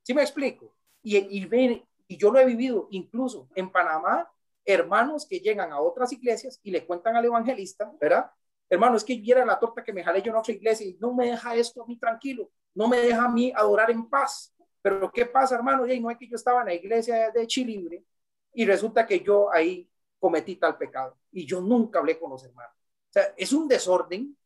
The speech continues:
increíble. Debiera ser más bien un miembro que entiende bien la membresía local de la iglesia, hablar con el evangelista, hermano,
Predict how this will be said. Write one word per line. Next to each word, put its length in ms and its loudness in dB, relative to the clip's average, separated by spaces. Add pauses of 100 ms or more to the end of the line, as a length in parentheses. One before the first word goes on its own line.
(140)
increíble. 840 0 (300)
Debiera 480 0
ser 160 0
más 160 2
bien 260 0 (140)
un 160 -2
miembro 520 -2
que 100 -6
entiende 480 -6
bien 220 0
la 100 0
membresía 440 -6
local 300 0
de 60 0
la 100 6
iglesia, 400 0
hablar 240 0
con 140 -6
el 80 -2
evangelista, 500 -4
hermano, 400 0